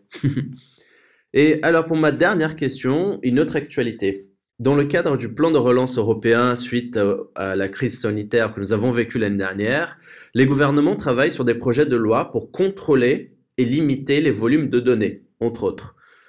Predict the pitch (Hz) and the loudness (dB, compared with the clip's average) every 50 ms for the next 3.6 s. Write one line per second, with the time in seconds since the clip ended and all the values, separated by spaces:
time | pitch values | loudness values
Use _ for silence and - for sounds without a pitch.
0 | _ _ - 120 151 151 156 160 139 135 143 175 190 135 123 131 120 107 113 120 | _ _ 2 4 4 4 4 4 4 4 4 4 4 2 4 2 2 2 4 2
1 | 113 110 120 135 147 170 147 117 113 - 131 135 131 131 135 - 131 113 - - | 2 4 2 2 2 2 0 0 0 0 0 -2 -2 -4 -4 -4 -4 -4 -4 -4
2 | 95 95 92 - - _ _ _ _ - 208 208 - 151 143 139 139 127 117 - | -8 -10 -10 -12 -16 _ _ _ _ 0 0 0 0 -2 -2 -2 -2 -4 -4 -4
3 | 120 101 107 104 104 104 98 110 131 - - | -4 -2 -2 -2 -2 -2 -4 -4 -4 -8 -14